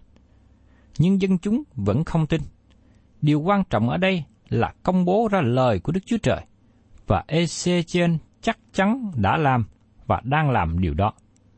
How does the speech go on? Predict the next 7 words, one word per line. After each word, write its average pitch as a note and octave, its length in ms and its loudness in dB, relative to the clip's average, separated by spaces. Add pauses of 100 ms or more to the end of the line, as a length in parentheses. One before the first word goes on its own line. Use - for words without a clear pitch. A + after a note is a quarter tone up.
(920)
Trong F#3+ 180 2
Ê-xê-trên F#3 880 -2 (120)
đoạn G#2+ 360 0
mười E2 140 -4
hai D3 280 -2 (100)
câu D3 120 -4
một, F#2 180 -2